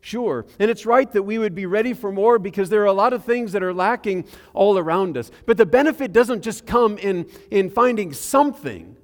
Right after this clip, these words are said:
more. It's in finding the right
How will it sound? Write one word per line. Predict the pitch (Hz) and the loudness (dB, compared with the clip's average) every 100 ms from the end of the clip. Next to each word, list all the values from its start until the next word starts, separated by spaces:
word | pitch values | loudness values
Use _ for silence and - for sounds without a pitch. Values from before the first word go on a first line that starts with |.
| _ _ - | _ _ -10
more. | 131 95 87 123 _ _ _ _ - | -8 -8 -12 -20 _ _ _ _ -6
It's | 185 180 | -6 -2
in | 202 - | -4 -2
finding | 226 247 240 214 202 - | 2 2 0 -4 -6 -10
the | 165 185 | -8 -6
right | 160 220 277 208 - | 0 2 2 -2 -12